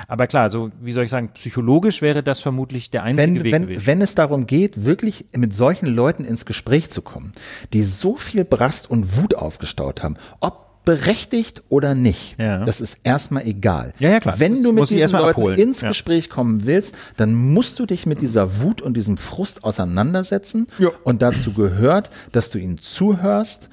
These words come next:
Speaker 2: und gen-, erstmal genau ergründest, was ist es, was sie so aufregt, warum, aus welchen Zusammenhängen. So, und dann, wenn das alles abgelassen ist und die Leute das nämlich das Gefühl haben,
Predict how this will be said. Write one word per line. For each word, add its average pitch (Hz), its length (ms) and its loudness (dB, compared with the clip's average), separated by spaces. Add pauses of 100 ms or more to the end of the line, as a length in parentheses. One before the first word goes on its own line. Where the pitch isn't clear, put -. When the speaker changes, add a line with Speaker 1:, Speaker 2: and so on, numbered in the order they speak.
(260)
Speaker 2:
und 123 240 0
gen-, 110 220 0
erstmal 160 460 0
genau 107 560 2
ergründest, 104 720 0 (140)
was 87 420 0
ist - 240 -4
es, 143 160 -2
was 123 140 2
sie 120 80 0
so 107 160 0
aufregt, 90 540 -4
warum, 95 640 2
aus 87 200 -4
welchen 92 160 2
Zusammenhängen. 80 400 -4 (160)
So, 85 280 -2 (180)
und 80 260 -4 (120)
dann, 117 340 2 (260)
wenn 90 240 -2
das 156 320 0
alles 151 380 -2
abgelassen 73 600 -4
ist - 380 -14
und 95 120 -8
die 110 80 0
Leute 131 280 4
das 175 180 0
nämlich 143 200 0
das - 200 -2
Gefühl 202 480 0
haben, 95 300 2